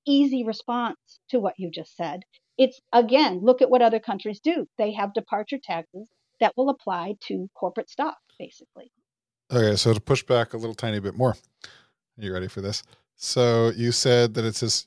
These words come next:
Speaker 2: this human fundamental right to be able to come back to your country. I agree with that. You should be able to do it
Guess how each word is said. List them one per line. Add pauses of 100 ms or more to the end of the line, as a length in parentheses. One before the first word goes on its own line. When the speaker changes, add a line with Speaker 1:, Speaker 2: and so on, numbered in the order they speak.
Speaker 2:
this
human
fundamental
right
to
be
able
to
come
back
to
your
country.
I
agree
with
that. (100)
You
should
be
able
to
do
it